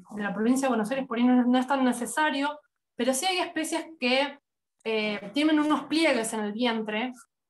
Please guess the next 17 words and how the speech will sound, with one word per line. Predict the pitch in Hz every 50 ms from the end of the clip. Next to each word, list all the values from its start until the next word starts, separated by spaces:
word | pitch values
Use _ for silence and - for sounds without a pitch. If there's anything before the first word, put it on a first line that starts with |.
| _
y | - 226 220
la | 220 202
tienen | - 269 269 262 247
más | 247 254 285 302
desarrollado | 302 302 - 247 240 240 - 262 262 254 247
o | 233
menos | 240 247 269 277
desarrollado, | 269 262 - 247 226 254 254 247 - 311 294 285 285 285 285 -
con | 220 214
lo | 208 208
cual | 240 254 254
ahí | 247 254
uno | 269 262 262 240 220
puede | - 226 226 233
diferenciar | 226 - - 214 202 196 190 214 214
una | 208 202 180
especie. | - - 185 180 175 - - 170 180